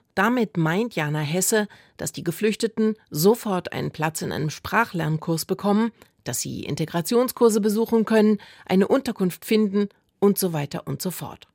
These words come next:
Und das heißt in der Realität, die jungen Menschen müssen vor allem Deutsch lernen und warten. Hier das in der Ukraine begonnene Fachstudium fortzusetzen,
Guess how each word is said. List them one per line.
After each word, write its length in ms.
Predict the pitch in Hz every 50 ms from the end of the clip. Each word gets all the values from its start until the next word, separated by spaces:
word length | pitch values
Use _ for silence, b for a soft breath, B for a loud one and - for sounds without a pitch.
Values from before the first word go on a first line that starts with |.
| B B B B B B B B
Und 100 | - 156
das 160 | 156 147 -
heißt 260 | 175 175 175 170 -
in 120 | - 175
der 140 | 160 165 151
Realität, 800 | 156 160 160 156 151 156 151 - - 196 220 262 277 - - - _ _ _ -
die 60 | 151
jungen 260 | 147 175 175 170 165
Menschen 580 | 165 170 170 196 226 220 - - 226 220 226 214 _ _ _
müssen 280 | - 165 147 - - 139
vor 140 | - - -
allem 240 | - 127 135 143 147
Deutsch 340 | - 160 170 180 175 -
lernen 360 | - 185 175 170 175 175 185 185 _ _ _ _ _
und 300 | - 170 170 185 - -
warten. 420 | 165 143 - 139 - - 151 - _ _ _ B B B B B B
Hier 460 | B - 233 247 277 277 262 226 180
das 340 | 160 - 156 151 143 - -
in 180 | - 117 113
der 260 | - - - - -
Ukraine 680 | - 160 - - 170 - 196 226 247 240 226 208 185 165
begonnene 600 | 151 143 139 139 151 147 156 156 147 143 143 143
Fachstudium 680 | - - - 196 - - - - 185 175 160 160 156 151
fortzusetzen, 840 | - - 196 220 233 - 220 190 180 185 180 175 - - 202 190